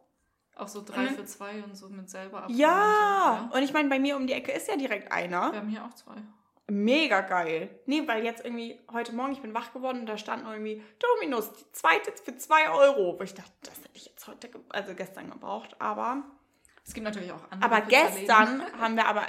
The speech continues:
Speaker 2: ne, normal.
Speaker 1: <laughs>
Speaker 2: Gestern, ich glaub, für zwei Pizzen elf Euro irgendwas.
Speaker 1: Ja.
Speaker 2: Und ich hab dann irgendwie insgesamt
Speaker 1: Hätte ich
Speaker 2: vierzehn Euro
Speaker 1: entspannt.
Speaker 2: gegeben. Ja, richtig, richtig
Speaker 1: So,
Speaker 2: wild.
Speaker 1: hau deine
Speaker 2: Also,
Speaker 1: erste Frage raus.
Speaker 2: Fragen.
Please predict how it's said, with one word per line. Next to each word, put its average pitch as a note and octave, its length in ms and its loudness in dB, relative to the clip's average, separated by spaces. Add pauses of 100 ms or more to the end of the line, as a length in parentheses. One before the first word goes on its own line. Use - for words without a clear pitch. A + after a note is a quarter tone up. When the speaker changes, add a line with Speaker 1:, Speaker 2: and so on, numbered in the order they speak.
Speaker 2:
ne, A#3 280 -2
normal. F3+ 680 0 (160)
Speaker 1:
<laughs> - 120 -14
Speaker 2:
Gestern, B3+ 580 2
ich A3 140 -10
glaub, A#3+ 200 0 (160)
für G#3+ 320 -4
zwei B3+ 400 -6 (200)
Pizzen A3 840 -12 (760)
elf G3+ 260 -6
Euro F3+ 280 -6
irgendwas. E3+ 520 -10
Speaker 1:
Ja. G#3+ 360 -10 (180)
Speaker 2:
Und G#3 80 -12
ich G3 120 -12
hab G3 80 -8
dann G3 140 -10
irgendwie F#3+ 220 -10
insgesamt F#3 360 -12
Speaker 1:
Hätte G#3+ 120 -10
ich - 80 -12
Speaker 2:
vierzehn G3 180 -10
Euro F#3+ 120 -10
Speaker 1:
entspannt. G3 200 -16
Speaker 2:
gegeben. G3 440 -16 (360)
Ja, G#3+ 280 -14 (200)
richtig, C#4+ 480 -10
richtig D#3 200 -12
Speaker 1:
So, A#3+ 160 2 (260)
Speaker 2:
wild. E3+ 220 -6 (200)
Speaker 1:
hau A#3+ 80 -4
deine A#3 240 4
Speaker 2:
Also, G3+ 140 -2
Speaker 1:
erste G#3+ 200 -6
Frage F#3+ 280 -8
raus. F3+ 60 -8
Speaker 2:
Fragen. C4+ 480 2